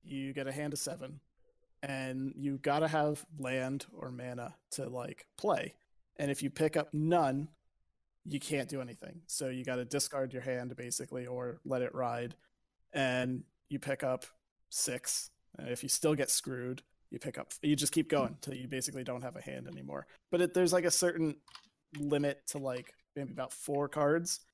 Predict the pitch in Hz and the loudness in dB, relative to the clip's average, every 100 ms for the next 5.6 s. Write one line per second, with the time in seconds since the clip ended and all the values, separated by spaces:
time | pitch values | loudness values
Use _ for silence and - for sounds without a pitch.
0 | _ - 156 151 147 151 139 - _ 160 | _ -2 4 4 4 2 2 0 _ 0
1 | 156 143 147 165 - 131 143 139 139 50 | 2 2 0 -4 -6 -8 -8 -10 -10 -12
2 | - - - 143 135 139 - 143 - 127 | -12 -12 -8 -4 -4 -6 -10 -12 -10 -10
3 | 135 - - - _ _ _ _ _ _ | -10 -10 -14 -20 _ _ _ _ _ _
4 | - 143 139 139 135 - _ _ _ _ | 0 2 4 2 -2 -6 _ _ _ _
5 | - 143 135 127 127 139 | -2 0 2 -2 -4 -10